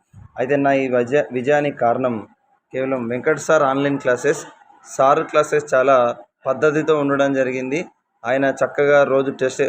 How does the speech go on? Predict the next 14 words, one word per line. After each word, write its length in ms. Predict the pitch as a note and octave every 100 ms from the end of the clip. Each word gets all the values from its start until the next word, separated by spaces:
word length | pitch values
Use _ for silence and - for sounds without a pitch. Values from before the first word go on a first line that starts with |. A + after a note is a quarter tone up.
| G#2+
రోజు 240 | A#2 C#3
టెస్ట్ 240 | C#3 B2+ D3
సిరీస్ 180 | C#3+ C3+
కండక్ట్ 380 | C3 C3 B2
చేసిన 200 | C3+ C3+
విధానము, 540 | B2 B2 C3 B2+ B2+ B2 A2+ _ _ _
తర్వాత 380 | B2+ C#3 C3+ C#3 B2+ A#2+ - - - - -
ప్రతి 300 | C#3+ C#3 F#3
ఒక్క 180 | F3 D#3+
రోజు 220 | D#3 B2+
అంటే 220 | B2 C3 C#3+
ఎలాగంటే 460 | D3 D#3 D#3 D3 D#3 - _ _
మాకు 160 | C3+ C#3+
ఒక 140 | D3